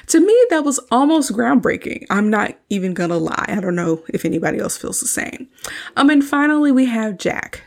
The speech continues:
Jack is actually Sean's super hot <laughs> half-brother on his dad's side. Jack becomes Eric's best friend and is the roommate to Sean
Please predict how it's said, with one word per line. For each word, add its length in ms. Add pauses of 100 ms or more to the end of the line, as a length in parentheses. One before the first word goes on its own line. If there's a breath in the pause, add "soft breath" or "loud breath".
Jack 400
is 140
actually 400
Sean's 600
super 420
hot 280
<laughs> 20
half-brother 840 (560 loud breath)
on 120
his 200
dad's 360
side. 520 (360 loud breath)
Jack 320
becomes 400
Eric's 340
best 300
friend 440
and 160
is 180
the 100
roommate 480
to 100
Sean 380